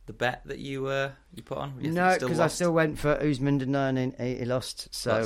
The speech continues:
Speaker 1: That's
Speaker 2: um,
Speaker 1: your own fault. Shouldn't have bet against the, uh, the main man.
Speaker 2: But yeah, it was a very, very good co-main event. Very enjoyable.
Speaker 1: The only finish then of the main card:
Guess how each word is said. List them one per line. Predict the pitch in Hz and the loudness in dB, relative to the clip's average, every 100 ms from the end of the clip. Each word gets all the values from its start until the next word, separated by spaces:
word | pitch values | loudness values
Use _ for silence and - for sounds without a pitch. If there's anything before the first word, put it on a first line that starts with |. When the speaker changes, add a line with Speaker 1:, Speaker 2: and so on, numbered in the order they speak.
| 107 | 0
Speaker 1:
That's | 110 107 | 0 0
Speaker 2:
um, | 104 | 2
Speaker 1:
your | 95 | 2
own | 87 | 0
fault. | 82 90 90 | -2 -6 -8
Shouldn't | - 104 87 | -10 -10 -10
have | 90 | -8
bet | |
against | 92 90 87 | -8 -10 -8
the, | - 90 87 | -6 -6 -6
uh, | 78 | -8
the | 90 | -10
main | 87 | -10
man. | 92 87 - | -8 -10 -6
Speaker 2:
But | 113 113 | -6 -6
yeah, | - 139 156 | -2 2 2
it | - | 0
was | 131 120 | -4 -2
a | 135 - | -2 -2
very, | 113 143 139 131 | 0 2 2 0
very | 110 127 120 110 | 0 0 0 -2
good | 113 - | -8 -8
co-main | 110 104 104 | -6 -6 -6
event. | 98 95 92 _ - - - | -8 -10 -12 _ -20 -20 -8
Very | 120 110 | -6 -4
enjoyable. | 95 101 92 92 - _ | -6 -6 -6 -10 -16 _
Speaker 1:
The | 95 123 120 - | -8 -4 -4 -4
only | 113 131 143 139 123 | -2 0 0 -2 -4
finish | - - 156 160 - - | -8 -6 -4 -4 -6 -6
then | 87 107 147 _ _ _ | -6 -6 -8 _ _ _
of | 95 95 90 - - - | -2 0 -2 -6 -18 -16
the | 104 | -12
main | 92 92 | -10 -10
card: | 90 92 107 | -4 -4 -4